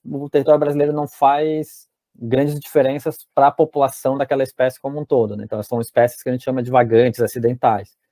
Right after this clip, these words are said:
Então, são quase cem espécies que são conhecidas no Brasil por um registro, dois registros, coisas acidentais.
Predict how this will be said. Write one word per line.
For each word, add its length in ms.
Então, 140
são 160
quase 260
cem 340
espécies 560
que 80
são 340
conhecidas 420
no 60
Brasil 720
por 420
um 120
registro, 580
dois 200
registros, 840
coisas 280
acidentais. 640